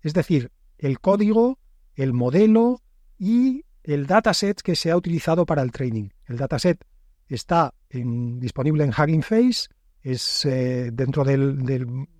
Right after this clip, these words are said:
mastodonte de, de datasets que es Dolma. Dolma es un dataset que tiene tres billones, billones europeos de, de datos. Bueno, pues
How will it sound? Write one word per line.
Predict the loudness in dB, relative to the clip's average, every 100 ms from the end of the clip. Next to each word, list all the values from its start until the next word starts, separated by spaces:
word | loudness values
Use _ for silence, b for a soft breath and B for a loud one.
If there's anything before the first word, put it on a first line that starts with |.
| _ _ _ _
mastodonte | -6 -6 0 2 4 2 2 0 -2 _ _ _ -14
de, | -6 -2 0 0 0 -2 -4
de | -4 -4
datasets | -4 -2 -2 -2 -2 -2
que | -2
es | -2
Dolma. | 0 2 2 0 -6
Dolma | -2 0 0
es | 0
un | -2
dataset | -2 -2 -4 -4 -4
que | -4
tiene | 0 0 -2 _ _ _ _ -20 _
tres | -2 0 0 -4
billones, | -4 -2 2 4 4 2 -2
billones | -2 0 0 2
europeos | 0 0 -2 -2 -2 -6 -18 _ _ _
de, | -4 0 0 2 2 2 0 -2 -6 -10 -8
de | -4
datos. | -2 -2 -6 -16 _ _ _ _ _ _
Bueno, | 0 0
pues | 0 -4 -6